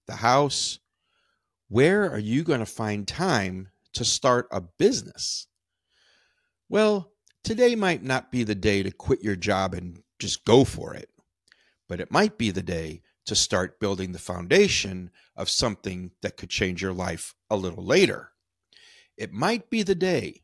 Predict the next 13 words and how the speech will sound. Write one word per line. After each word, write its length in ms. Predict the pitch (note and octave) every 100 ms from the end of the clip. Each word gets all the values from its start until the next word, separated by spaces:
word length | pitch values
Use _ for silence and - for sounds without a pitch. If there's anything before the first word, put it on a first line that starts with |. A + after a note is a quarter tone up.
| -
to 100 | A2
start 400 | - B2+ A#2+ -
learning 400 | A#2 A2 G#2 G2 _ _ -
just 480 | C#3+ G#3 G#3+ -
a 60 | G#3
little 280 | F#3 F#3 F3
bit 320 | D3+ A2 - _ _ _ _ -
of 180 | G#2+ G#2
what 180 | A#2+
you 160 | G#2 F#2+
need 380 | F#2+ F3 A#3 F3
to 100 | A#2+
know 520 | F#2+ F2+ D#2 E2 -